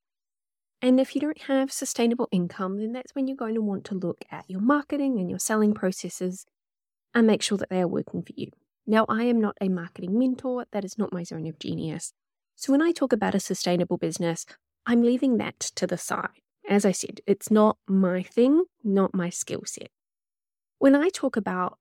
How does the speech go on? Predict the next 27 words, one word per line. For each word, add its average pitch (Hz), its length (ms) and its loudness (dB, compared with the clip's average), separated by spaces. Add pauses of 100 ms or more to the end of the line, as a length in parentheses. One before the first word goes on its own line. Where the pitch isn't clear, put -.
a 190 40 -8
sustainable 180 640 -2
business, - 480 -8
I'm 214 80 2
talking 262 420 0
about 202 280 -2
it - 100 -4
in 185 140 -2
the 185 80 -6
context - 640 -8
of - 80 -10
how - 420 0
you 180 320 2
run 165 560 0 (260)
your 175 160 0
business, - 580 -12 (420)
the - 80 -14
behind 247 440 2
the 226 60 2
scenes, 160 600 -4
the 196 160 0
foundations, 202 960 0
making 220 360 2
sure 233 280 -4
everything 190 500 -4
is 185 120 -8
set - 240 -10